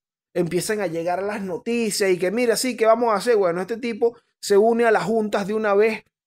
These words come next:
eh, para la independencia, eh, de, de ahí en la provincia. Luego, el quince de septiembre, bueno, luego no, antes, ya para el quince de septiembre de mil ochocientos diez, él se había unido al escuadrón de voluntarios de Trujillo.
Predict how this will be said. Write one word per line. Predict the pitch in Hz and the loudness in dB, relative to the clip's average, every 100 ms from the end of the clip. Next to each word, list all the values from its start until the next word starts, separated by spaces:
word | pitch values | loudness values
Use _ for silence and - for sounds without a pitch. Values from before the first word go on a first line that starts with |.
| _ - | _ -4
eh, | 196 180 | 0 2
para | 170 190 | 2 2
la | 185 | 4
independencia, | 180 180 175 180 190 180 220 202 170 | 4 2 0 0 -2 2 2 4 2
eh, | 170 160 147 131 92 | 4 4 4 2 -4
de, | 110 156 165 | -6 -4 -4
de | 156 | -4
ahí | 143 165 | -2 0
en | 202 | 2
la | 226 | 4
provincia. | 247 254 208 - 277 _ - - - | 4 2 0 -6 -12 _ -20 -20 -6
Luego, | 214 220 320 254 226 349 - - | 4 6 8 6 6 0 -6 -4
el | 247 220 208 | 6 6 4
quince | - 330 370 - | 0 0 2 4
de | 226 | 4
septiembre, | - 160 - 220 247 165 175 - _ | 2 -4 -2 0 0 0 -4 -8 _
bueno, | - 185 - - | -2 -2 -4 -6
luego | 131 160 180 | 2 2 2
no, | 180 160 _ - | -2 -6 _ -2
antes, | 180 175 - 170 - _ 127 135 139 | 0 0 -4 -8 -10 _ -14 -10 -6
ya | 147 147 | -2 -2
para | 165 175 | 0 -2
el | |
quince | 143 226 233 | -2 -2 0
de | 175 | -2
septiembre | 160 131 202 208 160 | -2 0 2 4 2
de | |
mil | 156 156 | 2 0
ochocientos | 151 143 156 156 196 | -2 -4 -4 -2 -2
diez, | 180 165 - - - | -2 -4 -6 -20 -8
él | 247 247 277 285 - | 4 4 4 0 -8
se | - 254 | 0 2
había | 247 262 277 262 233 | 2 4 4 4 2
unido | 220 220 320 226 208 202 - | 0 0 0 4 4 2 2
al | 208 214 | 2 2
escuadrón | 208 214 226 254 | 2 0 2 2
de | 262 | 4
voluntarios | 254 208 170 156 240 226 175 | 6 4 0 -4 -4 -4 -4
de | 170 | -4
Trujillo. | 160 156 208 156 127 | -2 -2 -4 -6 -10